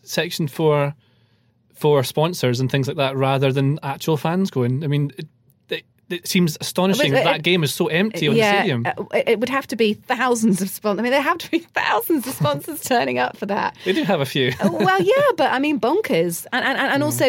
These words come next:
Speaker 2: if you were a sponsor, I'm sorry, you, you know, it's not just us who's talking about this game. You know, this was billed, when the draw was made, this was billed as one of the ties, one of the matchups. Of course it was.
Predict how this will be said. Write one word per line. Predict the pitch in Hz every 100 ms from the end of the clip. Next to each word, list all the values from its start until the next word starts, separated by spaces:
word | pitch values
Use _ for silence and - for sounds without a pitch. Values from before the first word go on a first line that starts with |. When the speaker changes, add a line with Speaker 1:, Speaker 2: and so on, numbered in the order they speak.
| -
Speaker 2:
if | 285 -
you | 262
were | 254 269 240
a | 202
sponsor, | - 165 - 165
I'm | 220 247
sorry, | - 320 170 170
you, | 180 226
you | 233
know, | 220 180
it's | -
not | 294 311 202
just | 226 214
us | 220 190
who's | 175 160
talking | 160 156 151
about | - -
this | -
game. | - - - 165 - - - -
You |
know, | 247
this | 240 320 -
was | 269 247
billed, | - 165 160
when | 196 262 285
the | 277
draw | 247 220
was | 202 175
made, | 165 151
this | 180 -
was | 240
billed | 214 165 202
as | 240
one | 185 226
of | 240
the |
ties, | - 370 415 190
one | 208 226
of | 240
the |
matchups. | 320 - - 190 - - - - - _ -
Of | -
course | 453
it | 220
was. | 165 156